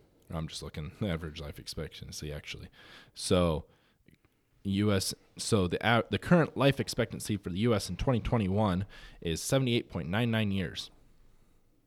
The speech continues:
And it's an increase from twenty twenty. The life expectancy in twenty twenty was seventy-eight point nine three years, a point eight percent, point zero eight percent increase from twenty nineteen.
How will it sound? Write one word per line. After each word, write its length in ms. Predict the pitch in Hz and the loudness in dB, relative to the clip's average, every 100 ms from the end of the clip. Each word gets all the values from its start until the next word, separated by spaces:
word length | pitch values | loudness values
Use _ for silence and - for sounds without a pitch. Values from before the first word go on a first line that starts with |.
| _ _ - - - | _ _ -18 -18 -6
And 160 | 92 | -4
it's 160 | 80 - | -4 -4
an 80 | 85 | -4
increase 400 | - 247 98 85 | -2 -2 -2 -4
from 140 | 82 | -6
twenty 260 | 82 78 76 | -8 -8 -8
twenty. 280 | - 78 98 | -6 -4 -4
The 120 | 92 | 0
life 160 | 104 98 | 0 -2
expectancy 720 | - 98 - 92 - 90 82 - | -4 -4 -2 -6 -4 -4 -4 -4
in 220 | 85 80 | -6 -6
twenty 280 | - 87 - | -6 -6 -6
twenty 280 | - 185 | -2 2
was 160 | 117 92 | 2 0
seventy-eight 360 | - 90 87 - | -2 -2 -4 -6
point 180 | 82 73 | -8 -6
nine 240 | 90 85 | -4 -4
three 180 | - 127 | -2 -2
years, 280 | 71 - - - - - - | -2 -10 -16 -20 -20 -16 -14
a 60 | |
point 300 | 80 - 87 | -10 -6 -4
eight 160 | 85 80 | -4 -6
percent, 340 | - - - - | -10 -10 -10 -6
point 220 | 104 78 | -6 -4
zero 260 | 87 73 73 | -4 -4 -6
eight 140 | - | -8
percent 320 | 85 - 69 | -12 -12 -10
increase 360 | 76 76 76 73 | -12 -12 -12 -12
from 140 | 67 | -14
twenty 240 | - 78 69 | -12 -12 -12
nineteen. 420 | 67 - - | -12 -12 -14